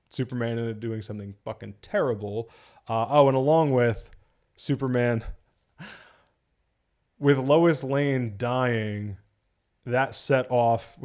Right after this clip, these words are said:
again, he drags her up into space when his hallucination wears off, realizes it's Lois, but that sets off a nuke,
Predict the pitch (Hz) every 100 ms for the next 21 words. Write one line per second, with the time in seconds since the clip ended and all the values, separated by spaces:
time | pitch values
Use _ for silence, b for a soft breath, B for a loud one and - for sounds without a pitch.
0 | 127 135 127 120 123 123 123 123 123 117
1 | - 123 120 - 117 107 120 113 123 135
2 | 131 117 117 113 113 113 143 151 131 113
3 | 117 110 - 127 127 113 - 113 123 131
4 | - - 117 131 120 113 - _ _ -
5 | 104 101 131 180